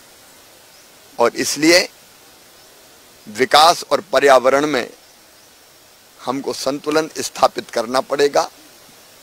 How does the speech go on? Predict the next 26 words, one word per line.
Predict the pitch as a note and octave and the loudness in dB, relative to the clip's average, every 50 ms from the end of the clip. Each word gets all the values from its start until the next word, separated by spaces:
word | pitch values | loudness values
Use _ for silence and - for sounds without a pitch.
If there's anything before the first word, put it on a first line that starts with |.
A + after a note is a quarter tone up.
| - - - - - - - - - - - - - | -20 -20 -20 -20 -20 -20 -20 -20 -20 -20 -20 -16 -6
ये | - E3+ F#3 F#3+ | 0 0 0 2
धरती | D3 C3+ C3+ D3 - - G#3+ F#3 | 2 0 0 0 0 0 -2 -2
सबके | - - G3 - - - - - | 2 2 2 2 2 0 0 0
लिए | - F3 D3 B2 | 0 2 0 -2
है, | A2+ - - - - - - - - - - - - - - - - - - - - - - - - - - - - - - - | -4 -4 -8 -16 -20 -20 -20 -20 -20 -20 -20 -20 -20 -20 -20 -20 -20 -20 -20 -20 -20 -20 -20 -20 -20 -20 -20 -20 -20 -20 -18 -10
मनुष्यों | A2 A#2+ C3+ D3+ D#3+ - - - D#3+ D#3 | -4 -2 0 0 0 -2 -2 -2 -2 -2
के | C#3+ C#3+ | -2 -2
साथ | - - C#3+ B2+ | -2 2 2 2
साथ | - - - D3+ D3+ | 2 2 0 0 0
कीट | D3 - - - - C#3+ D3+ C#3+ A#2 - - | 0 -4 -10 -8 -4 -2 -2 -2 -4 -6 -6
पतंगे, | - G#2+ G#2 B2+ C#3 C#3+ D3 D#3 | -4 -2 -2 -2 -2 -2 -4 -4
जीव | C#3+ A#2 G2 A#2+ C3+ C#3 A#2 - | -4 -6 -6 -6 -6 -6 -4 -2
जंतु, | - A#2+ A#2+ C3 - - D#3 D3 - | -2 -2 -2 -2 -4 -6 -8 -6 -4
पशु | - C#3+ - - F3 | -4 -6 -4 -6 -6
पक्षियों | - - D#3 - - - F3 G3 G3+ F#3+ | -4 -4 -4 -4 -4 -4 -2 0 0 0
के | D#3 - | 0 -2
लिए | D3+ C#3 C3 A#2 | -4 -2 -4 -4
भी | - - | -6 -6
है। | A2+ G#2 - - - - - - - - - - - - - - - - - - - - - - - - - | -8 -8 -8 -8 -10 -12 -20 -20 -20 -20 -20 -20 -20 -20 -20 -20 -20 -20 -20 -20 -20 -20 -20 -20 -20 -20 -16
तो | - | -12
सबके | E3 - - E3+ E3+ - - - F#3+ | -6 0 2 2 2 2 2 0 0
लिए | F3+ F#3+ G3 F#3 | 2 4 2 2
धरती | D3+ C#3 C#3 C#3 - - - | 2 -2 -6 -4 -4 -4 -4
सुरक्षित | - - - - - - - - E3 | -4 -2 0 0 0 0 -2 -4 -6
बने | C3 G#2+ A2+ B2+ C3 B2 A2+ - - - - - - - - - - - - - - - - - - - - - - - - - | -4 -2 0 0 0 0 -2 -6 -8 -16 -20 -20 -20 -20 -20 -20 -20 -20 -20 -20 -20 -20 -20 -20 -20 -20 -20 -20 -20 -16 -4 0
और | C3 C#3 C#3 | 2 2 2